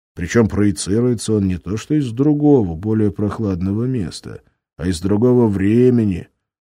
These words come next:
из далекого советского времени, когда народ не знал еще ни бермудских шорт, ни гаваек, ни прочих удобных вещей. «Здоров, Петруччо! Даже смотреть на тебя жарко.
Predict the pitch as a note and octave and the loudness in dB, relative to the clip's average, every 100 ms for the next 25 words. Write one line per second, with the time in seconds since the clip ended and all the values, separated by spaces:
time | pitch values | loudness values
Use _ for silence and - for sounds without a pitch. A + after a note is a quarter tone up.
0 | _ E2 D#2 F2 G2 C#3+ D3+ B2 A2+ - | _ -12 -8 -2 4 6 4 4 0 0
1 | G2+ G#2+ B2 A2+ F#2+ - F#2+ F2 E2+ A#2 | -2 2 4 4 0 -6 -6 -4 -2 2
2 | C#3 C3 A2 G2+ F#2+ G#2+ A2 A2 B2 G#2+ | 2 2 0 -2 -4 -2 -2 0 -2 -2
3 | A2 A2 A2+ A#2+ G#2+ G2+ G2 G2+ G#2 A2 | -2 -2 -2 -2 -2 -2 -2 -2 0 0
4 | A2+ G#2+ - E2+ D#2+ - - D#3 F3+ D3+ | 0 -2 -4 -10 -10 -12 -4 -2 -2 -4
5 | - E2+ E2 E2 E2 G2 D#3 D3 B2+ F#2+ | -8 -10 -8 -8 -8 -6 -6 -6 -6 -8
6 | _ _ _ _ _ _ F#2+ A2 G#2 B2 | _ _ _ _ _ _ -2 0 0 2
7 | B2+ - F#2+ G2 E2+ G2 G2 F2 E2+ - | 2 0 -4 -4 -4 -4 -4 -4 -8 -10
8 | D#2 C2+ - - A1+ G1+ - _ _ _ | -14 -14 -18 -18 -16 -18 -20 _ _ _
9 | _ _ _ _ _ _ _ _ _ E2 | _ _ _ _ _ _ _ _ _ -6
10 | E2+ C#3+ F#3+ G#3 - C#3 B2 E3+ E3 - | 0 4 6 6 6 4 4 4 2 0
11 | D2+ - _ _ _ _ _ _ A#2 C#3 | -8 -14 _ _ _ _ _ _ 0 4
12 | C#3 C#3+ D3 C#3+ A2 G#2+ A2+ A#2+ A2 A2+ | 6 6 4 2 2 0 0 -2 -2 -2
13 | G2+ F#2+ F2 D#2 - - | -2 -2 -4 -8 -12 -20